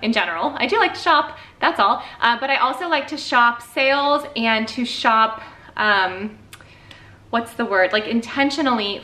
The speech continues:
for kids, my kids' ages, because, uh, Salvation Army does the Angel Tree program. And this year, because of covid,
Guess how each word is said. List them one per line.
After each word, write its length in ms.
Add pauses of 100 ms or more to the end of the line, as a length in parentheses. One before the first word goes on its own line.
for 460
kids, 400
my 200
kids' 400
ages, 480 (120)
because, 680 (580)
uh, 140
Salvation 540
Army 440
does 240
the 60
Angel 260
Tree 180
program. 560 (680)
And 140
this 200
year, 180
because 640
of 120
covid, 680